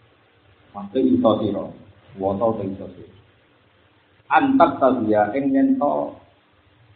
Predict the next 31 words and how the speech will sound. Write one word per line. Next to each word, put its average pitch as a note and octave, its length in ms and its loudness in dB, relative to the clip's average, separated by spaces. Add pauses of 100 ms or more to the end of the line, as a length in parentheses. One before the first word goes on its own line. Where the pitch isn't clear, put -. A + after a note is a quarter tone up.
(220)
goleki A2+ 480 2
sira, G2+ 240 -4
utawa B2 320 -2
nyiptakno A#2+ 380 2 (100)
sira. - 180 -12 (1700)
Pun G2 160 -14
sampean A2+ 400 0
maknane G#2+ 400 0
anu G2+ 160 -4
kula. E2+ 240 -10 (480)
Napakon D3+ 720 2
ing C3+ 160 -2
dalan A2 480 0
nerus. G#2 320 -8 (960)
Dalan A2+ 320 4
terus A#2 320 2
ning A2+ 160 4
bumi, A2 320 2
ning G2+ 180 -2 (220)
terowongan A2+ 640 0
jenenge G2+ 240 -4
nafak. G2 320 0 (240)
Sampai G#2 240 -8
teng A#2 160 0
Mekah-Mekah A#2 400 2
sakniki, A2+ 400 0
anggere G#2 320 0
ana A2+ 160 2
terowongan A2 480 2
bawah G#2+ 160 2
tanah A2+ 240 2